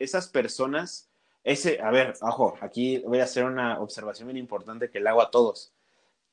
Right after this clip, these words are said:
Tú también tienes el, el error al querer que tus, tu equipo sean tus amigos. Eso no se puede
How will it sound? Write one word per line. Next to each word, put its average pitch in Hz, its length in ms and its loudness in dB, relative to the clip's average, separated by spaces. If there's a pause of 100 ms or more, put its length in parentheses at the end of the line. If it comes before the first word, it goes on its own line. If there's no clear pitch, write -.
Tú 156 120 6
también 160 380 6
tienes 156 380 2
el, 131 280 2
el 101 160 -4
error 110 600 0 (400)
al 107 260 0
querer 120 380 2
que 190 100 2
tus, - 520 -4
tu 117 100 4
equipo 135 640 2
sean 123 320 -2
tus 156 220 -2
amigos. 117 680 2 (1040)
Eso 220 440 4
no 120 260 4
se 156 180 0
puede 120 540 4